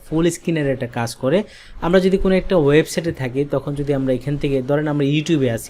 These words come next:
YouTube-এ যদি আমি এখান থেকে, তো আমি যদি এখান থেকে কিবোর্ড থেকে এফ ইলেভেন যে ফাংশন কি রয়েছে সেখানে ক্লিক করে দিই তখন কিন্তু এই পেজটা ফুল স্ক্রিন হয়ে যাবে। আমি এখানে ক্লিক করে দিলাম, দেখেন এটা কিন্তু ফুল স্ক্রিন হয়ে গেল। আবার যদি এখান থেকে বের হতে চাই আবার এফ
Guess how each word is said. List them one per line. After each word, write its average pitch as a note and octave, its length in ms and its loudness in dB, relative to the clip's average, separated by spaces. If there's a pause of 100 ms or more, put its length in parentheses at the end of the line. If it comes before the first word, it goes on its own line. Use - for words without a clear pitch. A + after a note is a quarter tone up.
YouTube-এ C#3+ 240 0
যদি C#3+ 160 -2
আমি C#3 200 0
এখান C3 220 -4
থেকে, C#3 240 2 (220)
তো D#3 60 -2
আমি E3 160 6
যদি F3+ 140 4
এখান F3 160 4
থেকে E3+ 220 2
কিবোর্ড E3+ 260 6
থেকে E3+ 180 0 (180)
এফ D3 100 4 (160)
ইলেভেন D#3 400 4 (140)
যে C#3+ 120 4
ফাংশন C#3 420 0
কি C#3+ 140 0
রয়েছে C3+ 320 2
সেখানে C#3+ 300 -4
ক্লিক F#3+ 320 -2
করে C#3 180 4
দিই C#3 100 2
তখন D3 300 -2
কিন্তু D3 200 -4
এই C#3 60 4
পেজটা C3 360 -2 (100)
ফুল C#3+ 240 2
স্ক্রিন C3 260 -4
হয়ে A#2 160 -2
যাবে। G#2+ 180 -4
আমি A#2 140 -2
এখানে D3+ 240 -4 (320)
ক্লিক D3+ 240 -4
করে A#2+ 120 -2
দিলাম, G#2 200 -6 (320)
দেখেন C#3+ 220 2
এটা D3 120 0
কিন্তু D#3 260 -2 (340)
ফুল E3 300 2
স্ক্রিন - 300 -4
হয়ে A#2 240 -2
গেল। G#2+ 100 -4
আবার C3 240 0
যদি D#3+ 160 -4
এখান E3 160 -2
থেকে E3 220 0
বের D3+ 140 4 (100)
হতে D#3+ 200 -4
চাই F#3 180 2 (260)
আবার C#3+ 300 2
এফ D3+ 180 0